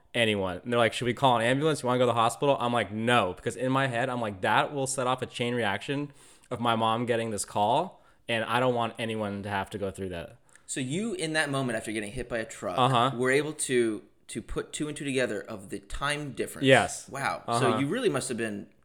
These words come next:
Speaker 2: okay.
Speaker 1: Yeah, 'cause that would have been the shriek heard around the world.
Speaker 2: Yeah, absolutely.
Speaker 1: I would have heard that from, <laughs> from, from Israel. "He what?"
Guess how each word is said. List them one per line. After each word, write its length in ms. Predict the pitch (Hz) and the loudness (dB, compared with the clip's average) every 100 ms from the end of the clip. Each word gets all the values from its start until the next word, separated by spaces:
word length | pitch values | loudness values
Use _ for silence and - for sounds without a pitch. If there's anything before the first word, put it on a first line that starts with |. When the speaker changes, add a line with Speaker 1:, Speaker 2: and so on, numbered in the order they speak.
| _ _ _ - | _ _ _ -6
Speaker 2:
okay. 380 | 123 - 95 - | -6 -2 -4 -4
Speaker 1:
Yeah, 220 | 131 127 117 | 0 2 2
'cause 160 | 131 | 2
that 180 | 120 139 | 4 4
would 100 | 156 | 4
have 100 | 156 | 2
been 140 | 135 139 | 2 2
the 80 | 117 | 2
shriek 400 | - 123 120 - - _ - | -2 -4 -4 -6 -20 _ -2
heard 220 | 127 113 | 2 4
around 240 | 110 104 | 4 2
the 60 | 101 | 0
world. 420 | 95 98 85 85 _ - | -2 -2 -4 -10 _ -8
Speaker 2:
Yeah, 200 | 117 - - | -6 -6 -6
absolutely. 500 | 101 - 104 - - - | -8 -8 -10 -10 -10 -2
Speaker 1:
I 80 | |
would 100 | 120 | 2
have 100 | 123 | 2
heard 200 | 110 98 | 2 0
that 200 | 110 104 | 2 0
from, 260 | - 110 104 | 0 0 2
<laughs> 240 | 127 - | 2 2
from, 220 | 139 127 - | 2 2 4
from 200 | 139 127 | 2 4
Israel. 400 | 123 135 107 95 - - - - _ | 2 2 0 -2 -10 -20 -20 -20 _
"He 200 | - 160 | 0 4
what?" 840 | 147 156 262 453 - - - - | 10 12 12 12 10 4 -10 -10